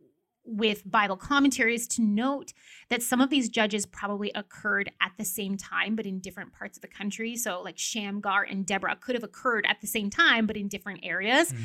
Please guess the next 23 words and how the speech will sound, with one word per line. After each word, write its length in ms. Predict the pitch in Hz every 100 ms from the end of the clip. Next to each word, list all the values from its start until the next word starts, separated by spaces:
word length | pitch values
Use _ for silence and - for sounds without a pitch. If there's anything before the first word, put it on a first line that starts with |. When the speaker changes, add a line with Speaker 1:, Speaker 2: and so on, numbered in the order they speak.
| 104 - -
Speaker 1:
It's 160 | 240 240
just 220 | 262 240
not 320 | 226 208 202 - 202
given 280 | 220 208 208
to 160 | 214
us 180 | 202 202
in 160 | 196 196
strictly 400 | - 214 208 202
chronological 640 | - 196 180 180 180 185
order. 280 | - 190 262 349 - - - -
But 220 | 262 - -
anyway, 300 | 233 196 190
that's 220 | 233 233
just 240 | 220 - _ _ _
a 60 | 220
side 340 | - 185 180
note. 240 | 175 - -
So 300 | 247 214 208 196 190
Deborah, 600 | 311 330 220 185 175 - -
a 80 | 196
prophet, 800 | - - 277 330 - - 78 - _ -
uh, 180 | 208 185 190 -
becomes, 920 | 226 - 311 302 220 196 196 202